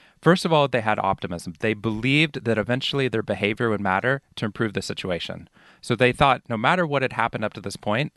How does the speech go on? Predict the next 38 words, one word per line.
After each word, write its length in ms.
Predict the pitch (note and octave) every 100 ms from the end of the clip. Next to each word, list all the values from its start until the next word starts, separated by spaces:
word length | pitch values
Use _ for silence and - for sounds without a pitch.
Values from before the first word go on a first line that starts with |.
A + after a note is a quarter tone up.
| -
things 300 | B2+ B2+ G#2
will 240 | A2+ B2+
get 160 | B2+ A2+
better 340 | G#2 C#3 D3+ -
if 80 | -
they 100 | -
keep 220 | A2 -
trying. 420 | G#2 G2 F2+ F2+ _ _ _ _ -
But 140 | B2
even 240 | C3+ F3 C3+
more 240 | A#2 A#2+
powerful 460 | - A#2+ B2 - A2+
than 140 | G2
that 300 | F#2+ G#2+ D3
was 140 | A#2+ A2
actually 400 | A2+ - A#2 A2
social 380 | G#2+ G#2 G2+
connection, 560 | - F#2 F2 - F#2 F2+ _ - _ _ _ _
in 280 | - C3 C3+ - -
places 340 | - B2+ C3+ A#2+
like 180 | G#2 F#2
Venezuela 600 | G2+ - B2 C3 B2+ A#2+
and 320 | A2+ G2+ F#2+
in 80 | -
Zimbabwe, 800 | G#2 G2 A#2 A#2+ A#2+ A2 A2 G#2+ -
um, 300 | F#2+ F#2 - _ _ _
I 80 | B2+
found 380 | - A#2 A2+ A#2 - -
that 220 | A2+ G#2 -
while 180 | A2+ A2
there 120 | A2
was 180 | G#2+ - _ -
tons 360 | - D3 E3
of 80 | D3
instability 500 | C3 - A2+ A2+ G#2+
in 60 | G2
their 140 | F#2+
life, 420 | F#2 F2+ F2+ -